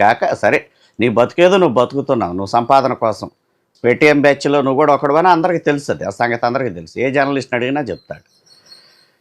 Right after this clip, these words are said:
పోయి ఇప్పుడు నువ్వు ఆంధ్రజ్యోతిని విమర్శించేంత మాత్రపుడు అయ్యావు, ఏదో నీ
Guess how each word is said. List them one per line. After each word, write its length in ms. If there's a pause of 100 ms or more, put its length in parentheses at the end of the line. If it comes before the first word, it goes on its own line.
(240)
పోయి 300 (180)
ఇప్పుడు 280
నువ్వు 120 (100)
ఆంధ్రజ్యోతిని 640
విమర్శించేంత 600 (100)
మాత్రపుడు 520
అయ్యావు, 220 (200)
ఏదో 180
నీ 60